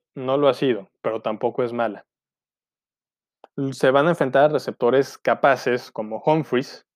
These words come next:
como A J Brown, y realmente se tienen que enfocar más en A J Brown.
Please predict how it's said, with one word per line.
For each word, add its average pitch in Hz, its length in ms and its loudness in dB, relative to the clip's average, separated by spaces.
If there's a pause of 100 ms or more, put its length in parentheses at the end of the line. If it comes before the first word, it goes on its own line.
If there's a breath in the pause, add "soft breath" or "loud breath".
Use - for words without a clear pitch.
(880)
como 104 680 -2
A 143 60 -2
J 139 300 6
Brown, 160 380 2 (480)
y 156 140 2
realmente 160 400 2
se 147 120 2
tienen 135 360 -2
que 127 440 0
enfocar 127 560 0
más 131 280 -2
en 120 120 -4
A 110 60 -4 (160)
J 127 180 4
Brown. 175 320 0